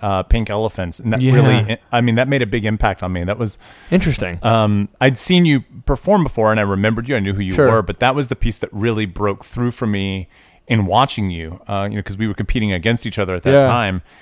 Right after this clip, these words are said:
Speaker 1: And when I saw that, I went, "Wow, that was good."
Speaker 2: Huh.
Speaker 1: I think it was a really cool, cool argument, cool piece. You
Speaker 2: Yeah.
Speaker 1: had really nice selections. That was a P O I, wasn't it?
Speaker 2: Yeah, yeah, yeah.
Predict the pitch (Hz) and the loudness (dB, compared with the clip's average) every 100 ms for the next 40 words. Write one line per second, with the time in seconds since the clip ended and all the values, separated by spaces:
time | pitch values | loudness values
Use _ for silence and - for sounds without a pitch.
0 | _ _ - 104 98 95 - _ - 113 | _ _ -4 0 0 -2 -6 _ -4 -2
1 | 104 - 123 110 92 101 87 _ _ - | 0 0 0 0 -2 -2 -6 _ _ -8
2 | 87 92 104 - 92 90 78 _ 139 135 | -6 -6 -10 -8 -8 -8 -10 _ -4 -2
3 | 104 95 92 90 98 98 - - 104 104 | 0 -2 -4 -4 -4 -6 -6 -4 0 0
4 | 98 95 - _ - - 95 95 135 143 | -2 -4 -10 _ -10 -4 0 2 0 -2
5 | 139 127 117 - 113 117 113 131 135 131 | -4 -4 -8 -6 -2 -2 -2 2 2 2
6 | 113 113 110 107 101 104 - 98 104 110 | 0 -2 -4 -2 -2 -4 -4 -6 -6 -4
7 | 139 151 - 147 123 131 92 92 127 180 | -6 -4 -2 -2 0 0 -2 -4 2 4
8 | 170 160 165 | 4 2 0